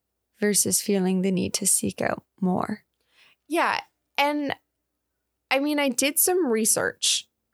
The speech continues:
Speaker 2: for this because I struggled with this film when they were bringing up things,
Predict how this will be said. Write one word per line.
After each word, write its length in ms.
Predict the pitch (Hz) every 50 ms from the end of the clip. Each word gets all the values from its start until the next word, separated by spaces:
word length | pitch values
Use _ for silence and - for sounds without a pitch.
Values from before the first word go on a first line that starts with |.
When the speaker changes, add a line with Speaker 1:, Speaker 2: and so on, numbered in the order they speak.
| - -
Speaker 2:
for 240 | - - 190 175 -
this 480 | 101 98 113 - - - - - - - - _
because 920 | - 220 - - - 233 208 202 190 185 180 180 180 175 - - - - _ _ _ _ _ _ _ _ _ _ _ _ _ _ _ _ _ _ _ _ _ _ _ _ _ _ _ _ _ -
I 560 | 220 226 233 240 262 269 277 302 311 330 311 262
struggled 920 | - - - - - - 214 208 202 202 196 196 185 202 202 196 196 208
with 220 | 196 185 180 - -
this 240 | - 220 - - -
film 560 | - - 196 175 165 160 156 165 170 190 190 _ _ _ _ _ _ _ _ _ _ _ _ _
when 140 | - 190 190
they 100 | 190 185
were 180 | 180 180 190 190
bringing 520 | 185 - 196 196 196 196 202 214 226 233
up 120 | 233 233 -
things, 800 | - - - 180 170 165 165 175 185 190 - - - - -